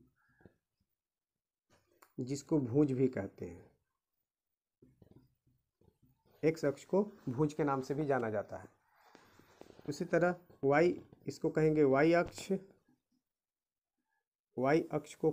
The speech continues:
कोटि के नाम से भी जाना जाता है, कोटि। इतना जानने के बाद अब देखिए यहाँ पे हमने लिखा है मूल बिंदु, तो हमने बता दिया कि मूल बिंदु का क्या होता है, कहाँ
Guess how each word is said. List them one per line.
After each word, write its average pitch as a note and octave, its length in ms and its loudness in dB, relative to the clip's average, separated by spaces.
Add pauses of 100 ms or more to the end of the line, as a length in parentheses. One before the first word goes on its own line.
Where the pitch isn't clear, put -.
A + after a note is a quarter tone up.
(100)
कोटि D3 340 2
के C#3+ 120 0
नाम C3+ 200 0
से C3 140 -4
भी A#2+ 120 0
जाना G#2+ 260 -4
जाता G2+ 300 -10
है, - 120 -18 (1700)
कोटि। G#2+ 300 -10 (1900)
इतना G3 420 2 (520)
जानने D3 420 2
के F3 160 4
बाद C3 320 6 (480)
अब D3+ 120 0
देखिए D#3+ 260 0
यहाँ D#3+ 180 -2
पे D#3+ 120 0
हमने C#3+ 300 0
लिखा C#3 340 -2
है C3 180 -6 (800)
मूल C#3+ 260 2
बिंदु, D#3 260 2
तो D3+ 120 0
हमने C#3+ 220 4
बता C#3 340 0
दिया C#3+ 180 2
कि C#3+ 80 -2
मूल C#3 200 2
बिंदु C3+ 280 2
का C3+ 120 -4
क्या C3+ 160 0
होता B2+ 300 -2
है, C3 80 -2
कहाँ C3 440 -6